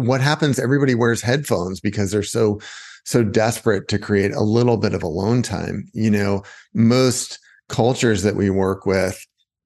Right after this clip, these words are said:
want people to be in meetings, like, ten hours in a row. When do you get any work done, let alone go to the bathroom, right? So this, this idea is really, like, starts practically with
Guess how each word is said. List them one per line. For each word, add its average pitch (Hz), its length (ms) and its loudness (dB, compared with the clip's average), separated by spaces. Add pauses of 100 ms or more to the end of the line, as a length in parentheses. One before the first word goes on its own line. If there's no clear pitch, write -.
(120)
want 107 340 2
people 107 280 0
to 104 60 2
be 101 180 2
in 92 200 0
meetings, 98 680 0
like, 90 360 -6
ten 110 300 0
hours 101 400 0
in 95 80 -4
a 92 80 -2
row. 117 340 2
When 117 220 2
do 143 60 2
you 139 80 -2
get 143 100 0
any 131 220 2
work 110 420 -2
done, 80 360 -4 (200)
let 180 180 2
alone 147 360 2
go 113 160 2
to 123 80 -2
the 98 100 0
bathroom, 95 840 -6
right? - 320 -4 (640)
So 127 760 0 (520)
this, 135 340 0
this 131 260 -2
idea 131 480 2
is 113 140 2
really, 117 260 4
like, 87 220 -4
starts 113 460 0
practically 104 760 -2
with 90 420 -4